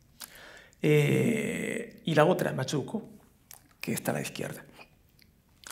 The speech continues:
Hija de una, una, eh, Tomi-, Tomiko sí era una editora de una revista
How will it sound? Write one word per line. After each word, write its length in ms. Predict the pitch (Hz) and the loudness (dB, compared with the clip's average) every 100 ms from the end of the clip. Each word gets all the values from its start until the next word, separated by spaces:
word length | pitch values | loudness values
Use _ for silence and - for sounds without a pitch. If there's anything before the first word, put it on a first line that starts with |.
| - - | -20 -6
Hija 220 | 208 127 139 | 0 2 2
de 40 | |
una, 300 | 123 131 107 | 2 0 -2
una, 680 | - - 123 110 104 110 135 - _ - - | -4 -4 -2 -4 -6 -10 -14 -20 _ -20 -8
eh, 460 | 180 - - - - - _ _ - - _ - | -6 -6 -8 -12 -20 -20 _ _ -20 -20 _ -10
Tomi-, 240 | - 147 185 | -2 0 2
Tomiko 320 | 165 180 240 | 2 4 4
sí 220 | 240 208 | 4 4
era 560 | 143 151 131 - - - - | 6 6 4 2 -2 -6 -2
una 220 | 147 254 | 0 2
editora 380 | 151 123 - 147 | 0 0 0 0
de 80 | 139 | 2
una 320 | 139 131 135 | 0 0 -4
revista 560 | - 127 135 135 139 131 | -4 -2 -2 -4 -4 -6